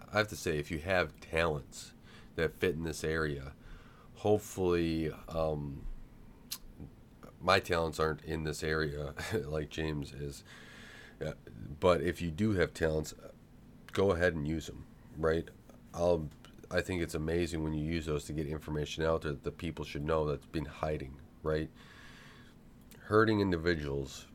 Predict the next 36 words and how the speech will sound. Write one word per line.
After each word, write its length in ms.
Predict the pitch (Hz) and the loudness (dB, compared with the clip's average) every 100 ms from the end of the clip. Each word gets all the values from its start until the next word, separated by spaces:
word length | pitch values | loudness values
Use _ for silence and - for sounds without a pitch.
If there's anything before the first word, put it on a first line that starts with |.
| - - | -16 -4
with 440 | 80 78 73 - | 0 2 0 -4
a 60 | 73 | 0
vaccine 800 | 80 80 - - 87 87 87 85 | 4 4 2 -2 0 2 2 0
or 400 | 73 76 73 - | 0 0 -2 -4
pseudo 320 | - 92 85 | -2 0 2
vaccine, 560 | 73 78 76 - 80 | 2 2 0 -2 0
whatever 280 | 76 87 98 | 4 4 4
you 120 | 82 | 2
wanna 200 | 76 73 | 2 0
call 340 | - 82 78 73 | 0 2 4 4
this 260 | 71 65 | 0 -4
genetic 520 | - - 73 73 69 71 | -8 -4 0 0 -2 -6
modified 640 | 67 69 73 69 71 65 | -4 -2 -2 -2 -2 -2
mess, 420 | 71 78 71 - - | -2 0 -2 -8 -8
M 140 | 76 71 | -4 -2
R 180 | 71 | -2
N 60 | 71 | 0
A, 260 | 76 69 71 | 0 -2 -4
whatever 320 | 73 78 71 | -2 -2 0
it 60 | 67 | -4
is, 240 | 69 - - - - - - - - - - - - - - - - - | -4 -8 -16 -20 -20 -20 -20 -20 -20 -20 -20 -20 -20 -20 -20 -18 -8 -2
is 180 | 80 | 0
not 220 | 92 95 80 | 4 4 4
a 160 | 80 | 0
great 540 | 71 82 85 80 - 76 | -2 2 2 2 -4 -2
look 360 | 82 80 - | 0 0 -2
for, 580 | - - 76 76 76 73 | -14 -4 0 2 4 2
um, 420 | 71 69 69 71 - - - - - - - - - - - - - - - - - - - | 0 -2 -8 -10 -16 -20 -20 -20 -20 -20 -20 -20 -20 -20 -20 -20 -20 -16 -16 -16 -20 -20 -14
for 280 | - 82 | 2 4
everyone 260 | 80 76 76 | 4 4 4
out 240 | 76 73 | 2 0
there, 360 | 71 71 71 71 - - - | -2 -2 -2 -4 -14 -18 -2
for 160 | 80 | 2
all 80 | 78 | 4
these 140 | 73 | 2
companies 760 | - 85 80 71 71 71 - | 0 0 0 -2 -4 -6 -10